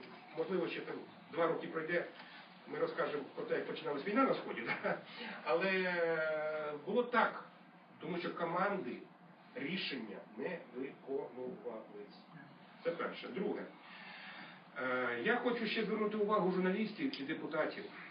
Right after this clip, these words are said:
Шановні друзі, я був учасником тих подій. Е, нам оперативно передали, е, як фізично, ну, мабуть, бачили ці всі кадри, як фізично, е, захоплювались, е,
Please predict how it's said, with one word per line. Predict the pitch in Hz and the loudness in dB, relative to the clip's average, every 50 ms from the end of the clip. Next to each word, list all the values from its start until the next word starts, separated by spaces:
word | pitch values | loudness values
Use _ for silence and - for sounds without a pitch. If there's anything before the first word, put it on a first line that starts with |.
| - - - | -12 -8 -4
Шановні | 170 190 208 208 196 190 | 0 2 2 2 2 2
друзі, | 185 233 240 202 175 165 | 0 -2 -2 -2 -2 0
я | 165 185 202 190 175 - - | 2 4 4 4 2 0 -4
був | 170 165 160 | -4 -6 -4
учасником | 151 - 180 165 - 160 143 143 - | -2 -2 -2 -2 -2 -2 -4 -6 -6
тих | - 165 143 | -6 -6 -6
подій. | 147 - 147 147 185 208 202 185 - - - - - - - - - - - - - - - - - - | -6 -6 -6 -4 -4 -4 -6 -6 -8 -14 -14 -14 -14 -14 -14 -18 -20 -20 -20 -20 -20 -20 -20 -20 -16 -14
Е, | - - - - - 120 113 110 113 113 110 - - - - - - - - - - - - - 139 156 | -12 -12 -10 -10 -8 -8 -8 -6 -6 -8 -8 -8 -8 -8 -8 -10 -10 -10 -12 -12 -12 -12 -12 -10 -6 -2
нам | 180 175 170 | -2 0 0
оперативно | 156 - 165 160 160 - 165 165 151 151 147 | 0 0 0 0 0 0 0 0 0 0 -2
передали, | - 156 147 143 135 143 139 135 139 143 131 | -2 -2 -2 -2 0 0 0 0 2 2 2
е, | 117 110 107 - - - - - - 123 113 113 117 117 107 - - - 117 | 0 0 -4 -8 -14 -18 -20 -14 -12 -10 -10 -8 -10 -10 -10 -10 -10 -6 -2
як | - - - - - - - - - | -2 -2 -2 -4 -8 -14 -16 -14 -12
фізично, | 156 143 156 - - 196 208 | -8 -8 -8 -6 -4 -4 -2
ну, | 226 | 0
мабуть, | 208 185 147 139 123 | 0 0 0 0 0
бачили | 120 113 - - 117 107 | 0 0 0 -2 -6 -6
ці | - - | -6 -6
всі | - 135 | -6 -6
кадри, | - - - 143 - 139 | -2 0 0 0 0 0
як | 139 160 - - | 0 0 0 -2
фізично, | - 143 135 156 151 - - 143 131 123 113 - - - - - - - - - - - - - 120 | -4 -6 -4 -4 -4 -4 -2 -2 0 0 0 -2 -8 -12 -12 -10 -8 -6 -6 -8 -8 -12 -14 -10 -8
е, | 123 117 123 | -8 -4 -4
захоплювались, | 143 147 165 156 - - 143 135 135 135 127 131 123 117 - - - 143 | -4 -2 -2 -2 -2 0 0 2 4 4 4 2 0 -2 -4 -10 -6 -4
е, | 139 127 123 | -2 -2 0